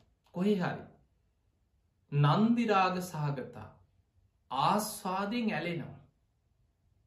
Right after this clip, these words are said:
තට්ඨ තට්ඨාභි නන්දිනි උපෝපන් තැන සතුටින් පිළිගන්නවා. ඒක තමයි තණ්හාවේ ලක්ෂණ. දැන් අපි හිතමු මනුස්ස ලෝකේ හිටපු කෙනා මැරිලා වඳුරෙක් වෙලා ඉපදුනා කියලා හිතන්න.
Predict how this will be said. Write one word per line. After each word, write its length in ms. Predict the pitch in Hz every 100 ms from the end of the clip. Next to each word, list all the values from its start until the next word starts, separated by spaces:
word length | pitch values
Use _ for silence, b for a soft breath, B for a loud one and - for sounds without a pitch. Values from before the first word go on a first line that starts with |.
| _ _ _ _ _ -
තට්ඨ 440 | 165 170 - 240
තට්ඨාභි 680 | 226 190 - - 170 160 165
නන්දිනි 480 | 151 135 135 127 127
උපෝපන් 640 | 127 123 185 196 185 156 151
තැන 200 | 143 147 139
සතුටින් 600 | - 127 - 143 151 139
පිළිගන්නවා. 680 | - 135 151 139 107 104 - - _ _ _ _ _ _ -
ඒක 120 | 151
තමයි 220 | 156 165 220
තණ්හාවේ 640 | - 156 156 160 190 202
ලක්ෂණ. 460 | 156 160 - 123 - - - _ _ _ _ _ _ _ _ _ _
දැන් 180 | - 151
අපි 200 | 135 139
හිතමු 340 | 139 139 151 202
මනුස්ස 340 | 156 160 143
ලෝකේ 340 | 160 147 143 139
හිටපු 260 | 139 131
කෙනා 300 | 127 127 135
මැරිලා 560 | 127 120 123 127 113 185 254 - _ _ _ _ 147
වඳුරෙක් 460 | 165 214 220 208
වෙලා 220 | - 196 180
ඉපදුනා 480 | 180 185 175 160
කියලා 220 | 160 170 165
හිතන්න. 280 | 151 156